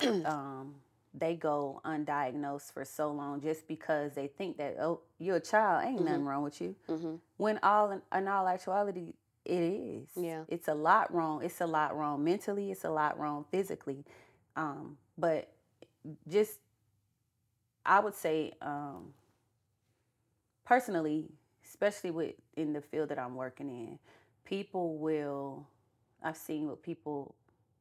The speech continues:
Speaker 2: take their kids to the doctor, and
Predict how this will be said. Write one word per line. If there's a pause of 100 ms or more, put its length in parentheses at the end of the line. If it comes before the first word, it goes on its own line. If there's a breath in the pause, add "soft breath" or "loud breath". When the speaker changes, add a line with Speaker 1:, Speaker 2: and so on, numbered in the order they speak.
(220)
Speaker 2:
take
their
kids
to
the
doctor, (520 soft breath)
and